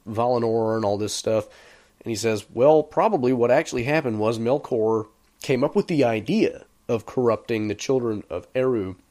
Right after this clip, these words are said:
or the children of Iluvatar, and, you know, making a mockery of them in that way, but Sauron is the one who actually carried it out." And it's interesting because he goes into a little bit of a side here saying how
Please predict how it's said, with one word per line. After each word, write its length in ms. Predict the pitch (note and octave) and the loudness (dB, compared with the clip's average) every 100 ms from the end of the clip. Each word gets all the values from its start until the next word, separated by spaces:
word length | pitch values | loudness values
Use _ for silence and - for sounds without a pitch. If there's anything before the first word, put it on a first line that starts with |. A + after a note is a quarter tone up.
| _ _ - | _ _ -6
or 100 | B2 | -4
the 80 | G#2 | -4
children 280 | - B2 A2+ | -2 -2 -2
of 60 | |
Iluvatar, 580 | F#2+ A#2+ C3 - G2+ G2+ - - - _ _ _ _ - | -4 -2 -4 -2 -2 -2 -6 -20 -20 _ _ _ _ -2
and, 460 | B2 A2+ G#2+ G#2 F#2+ _ | 0 0 -2 -4 -10 _
you 100 | - | -6
know, 120 | G#2+ G2+ | -4 -2
making 840 | G2+ B2+ A#2 G#2+ G#2 - - - - | 0 0 0 -4 -4 -8 -18 -16 -10
a 60 | |
mockery 600 | G#2 G#2 A#2+ C3 A#2+ G#2+ | -6 0 2 2 0 -2
of 120 | G#2 G2+ | -2 -4
them 140 | G2 | -6
in 140 | G2 | -6
that 200 | G2+ G2+ | -6 -6
way, 240 | G2 G2 G2 | -6 -6 -4
but 160 | F#2+ | -6
Sauron 520 | - - E3 G3 D3+ C3 | -8 -2 0 2 0 0
is 100 | A2+ | -4
the 60 | |
one 180 | B2 A#2 | -4 -4
who 100 | A#2 - | -4 -6
actually 400 | C3 - - G2+ | -6 -6 -8 -8
carried 460 | - - B2 G#2+ | -8 -6 -4 -4
it 80 | F#2 | -2
out." 280 | A#2 A2+ - _ | -2 -2 -6 _
And 100 | B2+ | -4
it's 140 | C3+ - | -4 -4
interesting 480 | A#2 A#2 - G#2 G2+ | -8 -10 -8 -8 -6
because 240 | G#2 A2 | -8 -6
he 100 | G#2 | -6
goes 260 | G#2+ A#2 A2+ | -2 -2 -2
into 220 | G#2+ G2 | -4 -4
a 60 | |
little 160 | G#2+ G#2+ | -4 -4
bit 140 | G#2+ | -4
of 60 | G2 | -6
a 60 | E2+ | -6
side 420 | - B2+ A2 - | -2 0 0 -2
here 260 | G2 F#2+ | -4 -4
saying 400 | F2+ A2 G2 F#2 | -4 -4 -4 -6
how 260 | F#2+ F#2 F#2 | -6 -6 -8